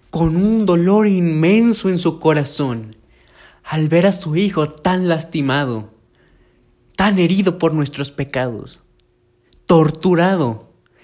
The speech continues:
lleno de sangre, con ese dolor ella lo siguió alentando, le dijo: "Hijo, aquí estoy", como una verdadera madre, porque ella es el modelo de todas las madres y de toda la santidad.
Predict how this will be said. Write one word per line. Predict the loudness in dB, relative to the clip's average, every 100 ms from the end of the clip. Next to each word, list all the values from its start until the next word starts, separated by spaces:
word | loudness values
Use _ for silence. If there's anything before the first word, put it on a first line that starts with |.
| _
lleno | -6 2 4 4 2
de | 0
sangre, | -4 -6 -6 -4 -4 -4 -8 -10 _ -20 _ _ _ _ _ _ _ _ _ _ _ _ _ _ _
con | -6 0
ese | 0 0 0
dolor | 2 2 2
ella | 2 2
lo | 0
siguió | -2 -6 -2 2
alentando, | 2 2 0 0 0 0
le | 0 0
dijo: | -2 -2 0
"Hijo, | 2 2 0 -6 -6 _ _ -20 _
aquí | -4 -4 0 2
estoy", | 2 0 -10 -18 -20 _ _ _ _ _ _ _ _ _ _ _ -2
como | 0 4
una | 4 4
verdadera | 2 2 2 2 0
madre, | -2 -2 -4 -6 -12 -14 -4
porque | -2 0
ella | -2 -2
es | 0
el | 0
modelo | 0 0 2 2 2
de | 2
todas | 0 -2 -2
las | -2 -4
madres | -4 -4 -4 -4 -6 -10 -20 -10
y | -6
de | -4 -4
toda | -6 -4 0 0 -2 -4 -8
la | -2 -2 -2
santidad. | -4 -6 -6 -6 -6 -6 -12 -20